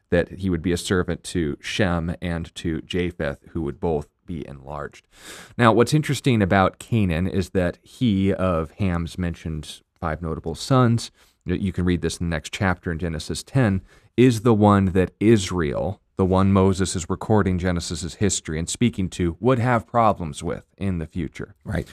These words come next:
Speaker 1: And there would be other interactions as well. But of all of Ham's descendants, this one singled out because it was relevant to the immediate historical audience. That's first. Second is, while the Bible <laughs> is certainly, uh,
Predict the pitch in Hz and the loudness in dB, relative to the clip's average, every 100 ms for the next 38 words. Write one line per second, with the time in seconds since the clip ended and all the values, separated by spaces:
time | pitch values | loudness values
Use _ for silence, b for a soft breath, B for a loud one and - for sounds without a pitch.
0 | B 135 127 107 98 90 87 82 85 82 | B -2 2 4 4 4 0 0 0 -2
1 | 85 85 76 - 82 80 98 95 76 b | -2 -2 -4 -8 -12 -6 0 2 0 b
2 | b - 104 95 98 113 131 135 95 107 | b -2 -2 2 6 6 8 4 2 0
3 | 101 98 92 - 92 87 85 - 107 - | 0 -2 -6 -4 -2 -2 -4 -2 -2 0
4 | 123 110 - 117 104 92 95 90 82 - | 0 0 0 0 0 2 2 2 0 -4
5 | 82 - - 113 87 85 69 76 90 87 | -8 -6 0 2 2 0 -4 -6 -6 0
6 | 98 92 87 92 - 98 87 92 90 87 | 2 2 0 -4 -4 -4 -2 0 0 0
7 | 87 87 85 - 85 - 82 80 85 101 | -2 -2 -4 -6 -8 -6 -6 -4 -2 2
8 | 98 80 64 - - - - 90 - - | 2 0 -8 -12 -12 -8 -4 -4 -6 -18
9 | b b b b - 170 170 127 92 110 | b b b b 6 6 6 2 4 2
10 | 104 - 67 101 117 113 110 107 - _ | 2 -2 -10 2 6 6 6 2 -2 _
11 | 87 107 95 123 131 131 - - 120 104 | _ -12 -4 2 4 4 4 4 4 4
12 | 101 - 113 104 110 98 92 | 2 2 2 0 -2 0 0